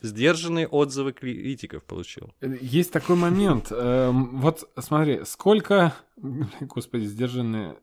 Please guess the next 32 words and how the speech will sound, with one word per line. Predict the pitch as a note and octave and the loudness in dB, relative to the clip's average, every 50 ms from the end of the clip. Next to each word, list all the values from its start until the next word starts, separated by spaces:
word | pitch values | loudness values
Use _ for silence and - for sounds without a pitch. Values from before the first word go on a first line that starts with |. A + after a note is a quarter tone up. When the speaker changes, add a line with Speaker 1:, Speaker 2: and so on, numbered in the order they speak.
| _ _ | _ _
Speaker 2:
Это | G#2 A#2+ A#2+ C3 | -6 -2 0 0
во-, | A#2 E2+ A2 B2+ B2 C3+ A2 A#2+ | -2 0 0 2 2 2 2 0
э, | C#3+ D3+ D3 C#3 C3 C#3+ C3+ | 0 0 0 2 0 0 -2
сдержанные, | A2 A2+ D3+ E3+ F3 D#3+ E3 E3+ D#3+ D3 C#3 B2+ B2+ | 2 6 6 8 8 8 6 4 4 4 2 0 -2
это | B2 - C3+ | -2 -2 -2
вот | B2+ A2 | 0 4
мы | D3 D#3 C#3 | 4 4 4
щас | - - A#2+ G#2+ | 4 2 -2 -2
сдержанно | G2+ G#2 G#2 G#2 G#2 G#2+ A#2+ A#2 G#2 G2 G2+ G2 F#2+ F#2+ F#2+ | -2 -4 -8 -10 -6 -2 -2 -2 -2 -2 -6 -8 -8 -8 -10
обсуждаем. | F#2 - - G#2+ G2 F#2 G2+ F#2+ F2+ F2 F2+ - _ | -10 -10 -12 -12 -10 -8 -8 -8 -8 -10 -12 -16 _
Speaker 1:
<laughs> | _ _ _ _ _ _ _ _ _ | _ _ _ _ _ _ _ _ _
Да, | B2+ B2+ D3 - - F#4+ C#4 - - - - | -8 -6 -2 -2 0 0 0 -2 -4 -4 -4
мы | A#2+ B2 | -4 -4
сдерживаемся. | C3+ B2+ A2 A2 A2+ A2 A2 A2 G#2+ G#2+ A2 - G#2 A2+ - - - - - - | -2 0 2 2 2 2 0 -2 -4 -6 -6 -6 -6 -6 -8 -10 -14 -20 0 4
<laughs> | - B3+ - - - - G3+ F#3 - - - D3+ F3 F3 | 4 4 4 2 0 0 0 0 -2 -4 -4 -4 -4 -4
Speaker 2:
Сколько | E3+ - - E3 G#3 A#3+ - - G3+ G3+ F3 D3+ C3+ - - | -4 -2 2 4 4 4 4 2 2 2 2 2 0 -2 -8
было | A#2 C3+ A#2+ A#2 B2+ C3 D#3+ E3 D#3+ D3+ C#3+ C3+ A2+ F2+ | -10 -8 -4 -2 0 2 2 2 2 2 0 0 -2 -2
лет, | B2 A#2 A#2 B2 C#3 C#3+ - - - - | 0 2 2 2 2 0 -2 -8 -10 -6
э, | A2+ A2 A2 G#2+ G#2 G#2 G2 F#2+ E2+ E2+ | -4 -4 -2 -2 -2 -2 -4 -4 -6 -8
Боби | G#2+ A#2 A2 A2 B2+ C3 A2 G#2+ | -8 -8 -2 0 0 2 2 -2
Фетту | F#2 - - C#3+ F3+ F3+ - - E3+ E3+ E3 D3 - _ _ _ _ _ _ - | -4 -4 -4 -4 -4 -4 -4 -2 0 0 0 -2 -6 _ _ _ _ _ _ -10
в, | - A2 G#2 G#2+ G#2+ A2 A2+ A#2 A#2 A#2 A#2 A#2 A#2 A#2 A2+ | -8 -8 -6 -8 -8 -4 -2 -2 0 0 0 0 -2 -2 -2
во | G2+ A2+ | -4 -4
время | A2+ A#2+ C#3 D3+ D3 | -2 -2 0 0 -2
основной | C3 - - B2+ B2+ B2+ A2+ | -2 -2 -2 -2 0 0 0
трилогии? | A#2+ A#2 A2+ G#2+ G#2 F2+ E2 D#2 - _ _ - | -2 -2 -2 -4 -4 -6 -8 -12 -16 _ _ -4
Давай | G#2 A2 A#2+ A#2+ | 0 0 0 0
так, | - - G2 - - - | 0 -2 -4 -4 -4 -10
в | F2+ G2+ | -10 -8
основной | A2 - C3 C3+ D#3 D3 | -4 -2 0 0 0 0
трилогии | - C3+ C3+ C3 F3 F#3+ F3 E3 D3+ | 0 2 2 4 4 2 2 2 2
Люку | C3+ B2+ D3+ D#3 - - C#3 C3+ B2+ A2 | 4 4 2 2 0 0 -2 0 0 -2